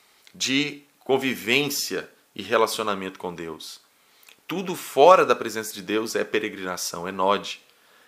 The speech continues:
é peregrinar, é, é perder tempo, é ir de um lado pro outro e não ter um fim, e não ter o que vai nos satisfazer e nos completar, porque nós só,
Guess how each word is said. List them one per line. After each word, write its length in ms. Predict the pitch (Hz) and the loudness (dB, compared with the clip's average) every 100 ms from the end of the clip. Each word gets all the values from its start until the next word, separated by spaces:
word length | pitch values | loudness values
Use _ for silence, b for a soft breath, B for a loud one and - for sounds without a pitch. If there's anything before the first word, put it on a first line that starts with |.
| b | b
é 100 | - | -6
peregrinar, 800 | 101 117 120 107 104 95 90 82 - | -2 0 0 -2 -4 -2 0 -2 -6
é, 140 | 98 - - | -10 -10 -4
é 220 | 107 101 - b b _ | -2 -2 -8 b b _
perder 360 | 117 107 120 123 | -4 -2 -2 -2
tempo, 380 | 110 113 - | -6 -6 -4
é 120 | 95 101 | -6 -6
ir 140 | 113 | -8
de 100 | 113 | -8
um 80 | 117 | 0
lado 240 | 110 123 120 | 2 2 0
pro 160 | - | -4
outro 320 | 107 120 120 | 0 0 -2
e 20 | 104 | -6
não 260 | 104 131 | -6 -6
ter 280 | 143 - 120 | -6 -2 -2
um 100 | 123 | -4
fim, 420 | 120 - 113 110 B B B - | -10 -12 -10 -12 B B B -10
e 60 | |
não 220 | 104 117 | -4 -4
ter 460 | 143 - 127 143 - 117 | -4 -4 0 0 -2 -6
o 80 | |
que 120 | 113 110 | -10 2
vai 180 | 113 | 2
nos 140 | 113 107 | 2 -2
satisfazer 580 | 110 104 - 95 92 104 | -4 -4 -4 -4 -4 -8
e 40 | |
nos 120 | 101 | -8
completar, 500 | - 101 98 90 98 | -10 -6 -6 0 0
porque 260 | 98 98 107 | 0 -4 -4
nós 160 | 107 | -4
só, 400 | 104 - 127 147 | -2 6 6 6